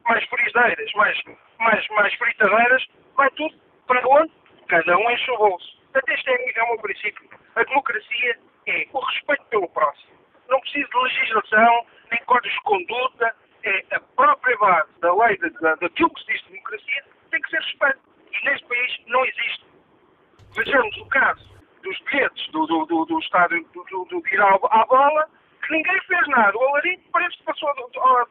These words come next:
ao lado, não é? Mas, no entanto, os outros que foram lá foram convidados por uma empresa que pagou tudo. Não,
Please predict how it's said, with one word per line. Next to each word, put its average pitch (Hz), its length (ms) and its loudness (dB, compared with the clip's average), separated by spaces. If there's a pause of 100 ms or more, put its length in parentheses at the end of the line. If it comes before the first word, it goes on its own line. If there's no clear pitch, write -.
ao 247 200 6
lado, 196 280 4 (200)
não 160 60 0
é? 180 140 -2 (220)
Mas, 330 160 0
no 359 100 0
entanto, 320 320 0 (120)
os - 80 -10
outros 277 220 0
que - 100 -18
foram 233 240 2
lá 220 300 4
foram 220 180 4
convidados 277 600 0
por 233 180 -8
uma 214 180 -2
empresa 156 400 -4
que - 160 -12
pagou 320 280 2
tudo. 302 500 0 (800)
Não, 311 160 4